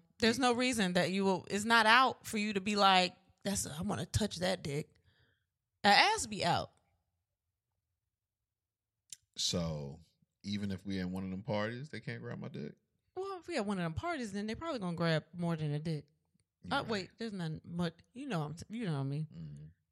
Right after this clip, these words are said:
Speaker 1: Like, that's different. But, like, a regular party to me is just weird.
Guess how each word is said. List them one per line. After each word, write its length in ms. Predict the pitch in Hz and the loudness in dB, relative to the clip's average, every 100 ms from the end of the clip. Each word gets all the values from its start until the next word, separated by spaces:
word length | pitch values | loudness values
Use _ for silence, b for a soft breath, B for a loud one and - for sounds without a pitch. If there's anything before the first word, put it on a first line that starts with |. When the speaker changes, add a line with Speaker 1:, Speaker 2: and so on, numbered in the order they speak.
| _ | _
Speaker 1:
Like, 320 | 302 285 226 _ | 0 0 -2 _
that's 240 | 320 262 175 | -2 -2 0
different. 540 | 208 220 - 127 - - | 0 0 -2 -6 -6 -6
But, 180 | 170 190 | 0 2
like, 180 | 214 202 | 2 -2
a 100 | 175 - | -6 -4
regular 460 | 214 247 247 240 226 | -4 -2 -4 -4 0
party 340 | 196 180 190 | 0 0 -2
to 120 | - | -6
me 120 | 185 175 | -6 -6
is 100 | 175 | -6
just 140 | 180 | -6
weird. 500 | 180 226 - - | -6 -8 -6 -8